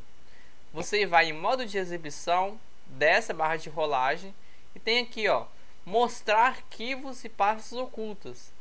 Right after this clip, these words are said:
Aplicar, ó. Ele aplica o mesmo efeito.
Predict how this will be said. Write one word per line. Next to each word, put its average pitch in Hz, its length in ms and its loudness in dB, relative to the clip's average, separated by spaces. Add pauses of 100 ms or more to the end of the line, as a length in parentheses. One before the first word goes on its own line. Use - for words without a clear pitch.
(600)
Aplicar, 185 680 6
ó. 113 140 -2 (480)
Ele 254 400 4 (100)
aplica 220 420 2
o 202 40 -2
mesmo 202 240 2
efeito. 185 580 2